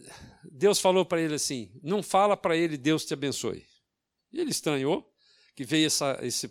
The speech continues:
esse pensamento, achando que não era Deus, né? E ele então não falou nada, pegou a comida e fechou a portinhola.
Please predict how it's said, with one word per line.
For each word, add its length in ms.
esse 160
pensamento, 720
achando 540
que 140
não 120
era 220
Deus, 340
né? 140
E 200
ele 180
então 320
não 100
falou 280
nada, 420
pegou 320
a 60
comida 680
e 80
fechou 440
a 40
portinhola. 640